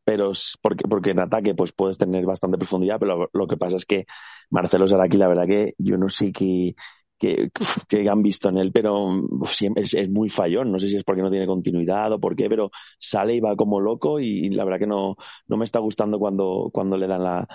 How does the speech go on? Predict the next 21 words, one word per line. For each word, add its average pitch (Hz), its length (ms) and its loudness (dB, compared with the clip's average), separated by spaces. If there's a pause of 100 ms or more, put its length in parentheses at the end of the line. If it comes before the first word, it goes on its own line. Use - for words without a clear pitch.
(140)
las 101 160 0
oportunidades. 101 680 0
O 92 120 0
sea, 87 40 0
me 87 100 0
parece 92 260 -2
Alex 101 180 0
Muñoz 98 360 -2
un, 95 200 -2 (420)
un 107 180 2
lateral 101 480 2
mucho 107 320 0
más 98 200 -2
fiable 98 460 0
que, 95 320 -2 (300)
que 110 100 2
Marcelo. 104 580 0 (380)
Y, 120 500 2
y 117 60 2
bueno, 113 180 2
pues, 101 320 0